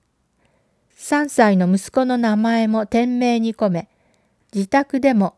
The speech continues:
猫を二匹飼う猫好きな私としては、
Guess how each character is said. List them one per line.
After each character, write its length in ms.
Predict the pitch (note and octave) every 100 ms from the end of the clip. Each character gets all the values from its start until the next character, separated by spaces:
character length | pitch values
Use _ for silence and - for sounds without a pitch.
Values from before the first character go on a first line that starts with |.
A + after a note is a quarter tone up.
| _ -
猫 480 | C4+ C#4 G#3+ F3
を 80 | D#3+
二 180 | A3+ C#4
匹 260 | - - G3
飼 220 | G#3 F#3
う 140 | D#3 - _ _ -
猫 260 | G3 G3
好 160 | C4+ C#4
き 160 | - B3+
な 140 | A#3+
私 380 | A3+ - B3+ -
と 120 | -
し 80 | -
て 180 | F3+ D#3+
は、 200 | E3